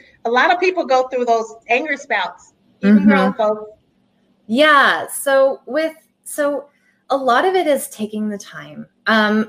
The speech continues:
Speaker 2: with my son, I found that when he's really crossed into that red zone and, you know, really angry, you can't reason with him, and power struggles don't work with him. And so you have to just put him in a place where he can be safe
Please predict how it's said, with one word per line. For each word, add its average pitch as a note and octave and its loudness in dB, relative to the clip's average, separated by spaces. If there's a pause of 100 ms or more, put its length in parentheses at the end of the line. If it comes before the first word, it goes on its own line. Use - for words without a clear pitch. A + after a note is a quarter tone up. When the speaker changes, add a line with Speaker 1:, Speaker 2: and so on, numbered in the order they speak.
(140)
Speaker 2:
with A#3 0
my A#3 0
son, A#3 -4
I G3 -4
found G3+ -4
that F3 -4 (800)
when G#3 0
he's A3 -2
really G3+ 0
crossed F#3 -6
into F#3+ -6
that E3+ -4
red E3 -10
zone A3 -4
and, E3+ -8 (160)
you F3 -10
know, D3+ -8
really E3 -2
angry, D#3+ -6
you F#3+ -4
can't A3+ -4
reason E3 -6
with F#3 -6
him, G#3+ 0 (480)
and G#3 2
power G3 2
struggles G3+ -2
don't - -4
work - -8
with G3 -10
him. A#3+ -2
And G#3 -6
so G#3+ -6
you G#3+ -2
have A#3+ -6
to C#4 -6
just D4+ -8 (160)
put G#3 -2
him A#3+ 4
in A#3+ 2
a A3+ -4
place F3+ 0
where F3 -2
he E3+ -6
can D#3 -14
be D3 -14
safe - -12